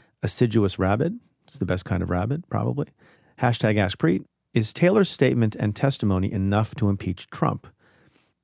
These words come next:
I know it's hard for people with all the work they have going on and real lives they have to live to read document after document. But this fifteen-page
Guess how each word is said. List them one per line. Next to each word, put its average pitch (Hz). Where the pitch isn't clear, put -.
I 131
know 147
it's 139
hard 131
for 117
people 117
with 107
all 113
the 113
work 110
they 107
have 107
going 101
on 98
and 92
real 104
lives 98
they 101
have 95
to 101
live 101
to 95
read 101
document 101
after 92
document. 98
But 117
this -
fifteen-page 107